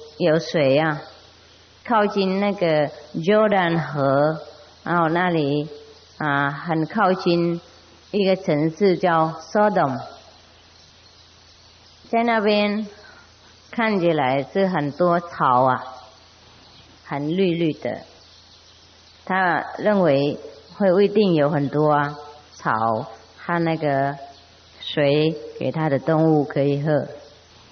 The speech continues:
然后他就和他动物走啦，他的人也走了。这个决定啊，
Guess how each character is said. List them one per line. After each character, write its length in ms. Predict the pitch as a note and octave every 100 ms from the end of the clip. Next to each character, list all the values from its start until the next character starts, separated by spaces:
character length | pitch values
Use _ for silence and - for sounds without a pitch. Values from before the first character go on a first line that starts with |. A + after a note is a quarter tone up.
| - - - - - - - - -
然 160 | - F3+
后 180 | F#3+ F3
他 240 | G3 F#3+
就 320 | F3+ F#3 F3+ F3
和 220 | F3+ F3
他 140 | F3+
动 240 | E3+ E3+ F3+
物 80 |
走 200 | E3 D3+
啦， 360 | D3 D#3+ D#3+ D#3 - - - - - -
他 160 | F#3+ F#3
的 100 | E3+
人 340 | D3 D3 D#3
也 100 | F3
走 240 | D3 C#3+ A#2
了。 180 | A#2 A2 - - _ - - - - - - - - _ - _ _ _ - - - -
这 120 | C#4+
个 140 | B3 G3
决 260 | F#3 F3
定 340 | F3 C4+ B3+ G3+
啊， 320 | D#3+ C#3+